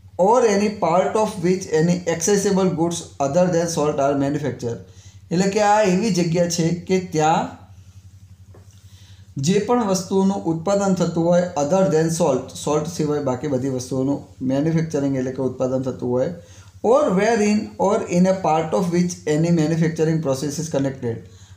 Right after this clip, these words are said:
અથવા તો એની અંદર કોઈ મેન્યુફેક્ચરિંગની process connected હોય, એટલે કાં તો manufacturing થતું હોય અથવા તો એની કોઈ process connected હોય,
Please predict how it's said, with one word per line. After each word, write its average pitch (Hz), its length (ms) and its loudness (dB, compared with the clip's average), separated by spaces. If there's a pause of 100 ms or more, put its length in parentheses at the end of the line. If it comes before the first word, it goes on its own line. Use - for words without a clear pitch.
(140)
અથવા - 280 2
તો 240 140 0
એની 220 240 2
અંદર 220 260 -2
કોઈ 226 160 4
મેન્યુફેક્ચરિંગની 196 840 2
process 185 500 0
connected 139 440 -2
હોય, 113 140 -4 (340)
એટલે 123 120 -4
કાં 127 240 -4
તો 156 100 0
manufacturing 180 640 2
થતું 156 300 0
હોય 151 200 2
અથવા 139 360 -4
તો - 100 -2
એની 135 160 0
કોઈ 156 160 -2
process 143 420 -4
connected 120 460 -4
હોય, 147 200 0